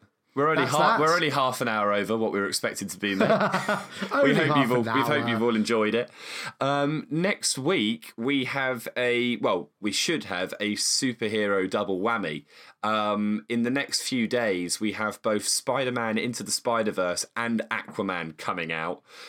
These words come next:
Speaker 1: So we are hoping to bring you a Marvel versus D C spectacular.
Speaker 2: Oh,
Speaker 1: Um,
Speaker 2: Jake. Who do you think's gonna win? Who do you think's gonna win?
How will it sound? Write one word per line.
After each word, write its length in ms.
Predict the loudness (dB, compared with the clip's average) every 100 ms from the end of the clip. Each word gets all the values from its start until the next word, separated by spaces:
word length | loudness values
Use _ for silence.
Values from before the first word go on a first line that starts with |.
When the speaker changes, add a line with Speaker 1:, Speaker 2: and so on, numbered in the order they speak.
| -6
Speaker 1:
So 540 | -2 2 4 4 0 -4
we 600 | -8 -2 0 2 0 0
are 200 | 0 -2
hoping 600 | -2 -2 -2 -2 -4 -4
to 100 | -6
bring 340 | -4 -2 0
you 360 | 0 0 2 0 -2
a 340 | 0 0 0
Marvel 680 | -2 -4 -2 0 -2 -2 -4
versus 520 | -2 -2 0 -2 -6
D 340 | -4 -2 0
C 640 | -2 0 0 0 -2 -6 -14 _
spectacular. 1000 | -4 -4 -2 -6 -4 -6 -6 -6 -6 -6 -14 -20 -10 -2
Speaker 2:
Oh, 640 | 2 4 4 4 2 2
Speaker 1:
Um, 420 | 2 2 4 4 4
Speaker 2:
Jake. 500 | 2 2 0 -6 -20 _ -4
Who 60 | -2
do 60 |
you 40 | -2
think's 160 | 0
gonna 140 | 2 2
win? 220 | 0 -2 -2
Who 60 |
do 0 |
you 40 | -2
think's 180 | -2 -2
gonna 100 | -2
win? 240 | 0 -4